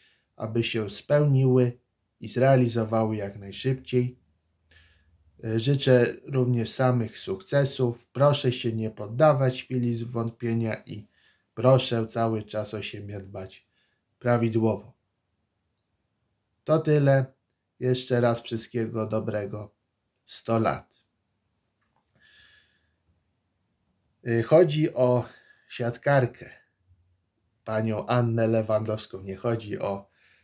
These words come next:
y, byłą zawodniczkę, y, sztuk, y, walki. Nie, nie chodzi o żonę Roberta Lewandowskiego. To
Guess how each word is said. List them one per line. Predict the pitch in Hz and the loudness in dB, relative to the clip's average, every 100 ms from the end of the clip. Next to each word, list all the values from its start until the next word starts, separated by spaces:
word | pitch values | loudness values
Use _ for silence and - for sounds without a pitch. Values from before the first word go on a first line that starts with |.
| _ - | _ -12
y, | 202 202 202 - - _ - _ _ _ _ _ | -8 -6 -4 -6 -8 _ -20 _ _ _ _ _
byłą | 101 123 120 117 110 | 0 4 4 4 0
zawodniczkę, | 110 110 110 110 117 - - 110 104 - | -2 -2 -2 -2 -4 -6 -8 -6 -6 -8
y, | 110 107 | -8 -8
sztuk, | - - 110 110 _ 107 | -8 -6 -6 -6 _ -10
y, | 104 98 | -8 -4
walki. | 107 107 107 - 117 113 _ _ _ _ | 2 2 2 -6 -8 -8 _ _ _ _
Nie, | 113 117 - - - | -6 -4 -4 -10 -10
nie | 110 110 | -8 -4
chodzi | 117 110 104 101 - | -4 -4 -6 -8 -4
o | 110 104 101 | -4 -4 -4
żonę | 107 104 104 101 | -4 -2 -4 -4
Roberta | 95 95 98 - 98 | -4 -4 -8 -8 -8
Lewandowskiego. | 95 95 98 95 98 - - 95 98 98 _ _ _ _ _ | -8 -6 -8 -8 -10 -10 -12 -10 -10 -12 _ _ _ _ _
To | 95 107 - | -4 -4 -4